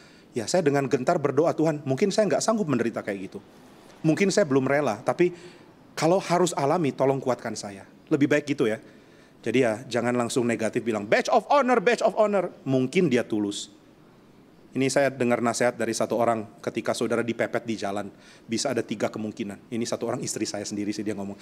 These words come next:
Ada tiga kemungkinan. Yang pertama, istrinya mau melahirkan.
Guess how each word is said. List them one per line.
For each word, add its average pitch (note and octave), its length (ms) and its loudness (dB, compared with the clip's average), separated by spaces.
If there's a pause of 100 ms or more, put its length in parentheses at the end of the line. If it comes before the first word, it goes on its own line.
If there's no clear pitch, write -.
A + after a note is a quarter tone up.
(220)
Ada C#3 160 2
tiga C3+ 240 0
kemungkinan. A#2 400 -4 (400)
Yang B2+ 160 0
pertama, D#3 560 2
istrinya C#3+ 400 0
mau C3+ 80 2
melahirkan. A2 480 -2